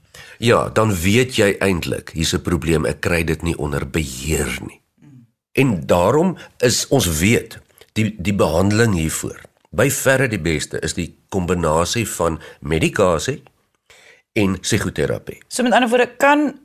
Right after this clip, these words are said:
Speaker 2: obsessief-kompulsiewe steurnis genees word? Of wat moet iemand verwag gaan die pad vir hulle met psigoterapie wees?
Speaker 1: Ja, natuurlijk, dit word genees.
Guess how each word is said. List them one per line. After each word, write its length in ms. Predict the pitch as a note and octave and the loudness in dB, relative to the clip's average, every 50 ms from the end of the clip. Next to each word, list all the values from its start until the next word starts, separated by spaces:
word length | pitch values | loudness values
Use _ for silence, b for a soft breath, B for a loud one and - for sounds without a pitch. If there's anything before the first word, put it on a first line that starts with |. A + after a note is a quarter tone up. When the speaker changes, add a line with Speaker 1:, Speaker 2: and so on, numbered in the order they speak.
| _ _ _ | _ _ _
Speaker 2:
obsessief-kompulsiewe 960 | - A#3+ A#3 - A#3 A3 - A#3+ F#3+ - A3 G#3+ G#3 G3+ G3+ - G#3 F3+ F#3+ | 0 0 2 0 0 0 0 0 0 0 0 0 0 0 0 0 0 2 0
steurnis 720 | F3+ - - - F#3+ F#3 F3+ F#3 F#3+ F3+ - - - - - _ _ _ _ _ | -2 -2 -2 0 0 2 2 2 0 0 -2 -4 -6 -10 -12 _ _ _ _ _
genees 680 | - - - - G3 F#3 E3+ F3 G3+ B3 C#4 C4+ - - | -6 -2 2 4 4 4 6 6 4 4 4 2 0 -2
word? 380 | - C#3 A#2 - - - - - | -4 -4 -4 -4 -6 -12 -10 -2
Of 500 | - F3+ F#3 E3 - - - D3+ C3+ A#2 | 2 2 2 2 2 -2 -4 -4 -2 2
wat 280 | A#2+ E3 F#3+ A3+ G#3+ - | 4 4 4 2 2 0
moet 160 | G#3+ G#3 G#3 | -2 0 0
iemand 280 | - F#3 F#3+ F#3+ F3+ - | 2 2 2 2 2 2
verwag 520 | F3+ E3 C3+ A#2+ D3+ D3+ D3 - - - | 0 0 2 4 4 2 2 0 -2 0
gaan 280 | - E3 D#3 D3+ C#3 C3 | 2 2 2 2 0 -2
die 120 | C#3 C#3+ | -4 -6
pad 500 | C3+ - - E3+ D#3 D3 - - - - - - | -4 -2 2 2 2 2 0 -4 -14 -10 -4 0
vir 100 | D#3+ C#3+ | 2 2
hulle 200 | C3 B2+ C#3+ D3 | 4 4 2 2
met 240 | D3 C#3+ C#3 C#3 - | 2 2 0 0 -4
psigoterapie 1040 | - - - - F#3 D#3+ - F3+ D#3+ - D#3 C#3+ C3+ B2+ B2 - - G#3 G#3 F3 | -6 -4 -2 0 0 0 0 -2 0 2 2 2 2 2 -2 0 2 2 2 2
wees? 580 | A#2 G2+ A2+ E2+ C2 - - - - - - - _ _ _ _ _ _ _ _ _ _ | 2 -2 -6 -8 -8 -10 -14 -16 -18 -18 -18 -20 _ _ _ _ _ _ _ _ _ _
Speaker 1:
Ja, 220 | - G2+ C#3+ F#3 G3 | 0 2 2 4 4
natuurlijk, 580 | C3 A2+ A2+ - - F#3+ A3 G3+ C3+ C#2 - | 2 0 0 2 2 2 2 2 0 0 0
dit 140 | - F#2+ F2+ | -2 -2 0
word 240 | E2 F#2+ D3 E3+ - | 2 2 2 2 0
genees. 480 | - - A2 C#2+ - - - - - | -2 -2 -2 -2 -4 -6 -10 -18 -20